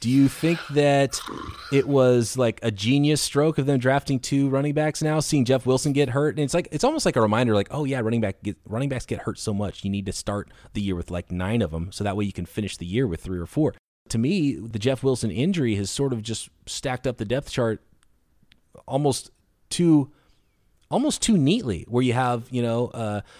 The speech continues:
a one and a two that perfectly complement each other with Raheem Mostert and Trey Sermon. Then you've got your third down type of running back and a veteran that you can trust in Wayne Gallman as the number three, and then, uh,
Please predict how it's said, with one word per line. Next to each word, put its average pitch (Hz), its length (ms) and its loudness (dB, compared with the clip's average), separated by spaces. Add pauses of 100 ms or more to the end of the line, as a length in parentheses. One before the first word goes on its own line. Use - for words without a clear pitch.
(200)
a 120 60 -4
one 127 260 0
and 190 120 2
a - 20 2
two 135 540 2
that 117 140 -4
perfectly 151 380 -2
complement 143 460 0
each 127 160 0
other 127 160 2
with 120 180 -6
Raheem 123 300 -2
Mostert 120 420 0
and 113 120 -6
Trey 123 180 -4
Sermon. 113 460 -2
Then 113 100 -4
you've 110 140 -4
got 120 160 -2
your 120 100 0
third 127 300 -2
down 123 200 0
type 120 200 -4
of 110 80 -6
running 117 240 -2
back 113 280 -2
and 101 120 -2
a 95 80 -4
veteran 117 380 -4
that 104 40 -6
you 110 160 -6
can 110 80 -4
trust 107 340 -2 (220)
in 110 140 0
Wayne 110 200 -2
Gallman 107 360 0
as 98 160 -2
the 104 80 -2
number 104 180 -2
three, 104 340 -4
and 107 120 0
then, 104 140 0
uh, 101 260 -6